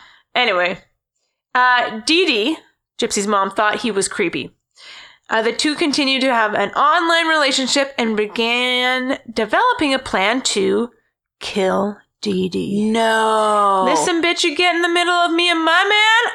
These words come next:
Speaker 1: I'll tell you what to do." Now, let's go back. So again, they kept having d-,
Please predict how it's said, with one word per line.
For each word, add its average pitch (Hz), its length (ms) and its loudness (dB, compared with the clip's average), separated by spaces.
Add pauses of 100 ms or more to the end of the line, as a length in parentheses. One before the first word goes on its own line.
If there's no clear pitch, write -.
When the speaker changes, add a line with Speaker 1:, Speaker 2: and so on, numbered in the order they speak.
Speaker 1:
I'll 254 180 2
tell 359 180 2
you 294 140 0
what 262 160 0
to 240 80 -2
do." 220 380 0 (640)
Now, 254 480 0 (560)
let's 233 200 -2
go 285 200 -2
back. 226 340 0
So 214 200 0
again, 208 500 -2
they 190 100 -4
kept 214 220 -4
having 254 400 -2
d-, - 100 -8